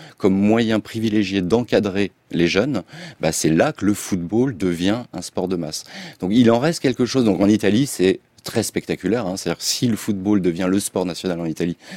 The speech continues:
c'est parce que l'Église l'a choisi après mille neuf cent quarante-cinq. En France, et ça on l'oublie, euh, le, les, le grand vivier, par exemple, des pratiquants, euh, de la Fédération française de football, c'est la région lyonnaise,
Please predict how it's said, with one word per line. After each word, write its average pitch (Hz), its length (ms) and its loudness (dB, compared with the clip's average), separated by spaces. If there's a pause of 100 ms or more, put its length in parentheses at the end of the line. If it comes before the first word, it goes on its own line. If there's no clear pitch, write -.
c'est - 80 -8
parce - 120 2
que - 80 0
l'Église 113 460 4
l'a 87 80 6
choisi 87 400 0
après 95 300 -4
mille 90 100 -2
neuf 82 140 -4
cent 85 140 -4
quarante-cinq. 78 500 -4 (420)
En 120 140 4
France, 147 420 -4
et 101 60 -2
ça 127 120 -2
on 117 120 2
l'oublie, 101 420 2 (540)
euh, 85 500 0
le, 92 880 2 (220)
les, 87 560 2
le 90 220 2
grand 123 260 2
vivier, 127 380 0
par 104 140 -2
exemple, 107 120 2
des - 60 0
pratiquants, 113 520 -4 (220)
euh, 95 80 -4
de 85 80 0
la 85 80 4
Fédération 87 460 -4
française 87 320 -8
de 82 80 -6
football, 98 420 -6 (300)
c'est - 160 -4
la 87 100 4
région 107 300 0
lyonnaise, 101 580 -4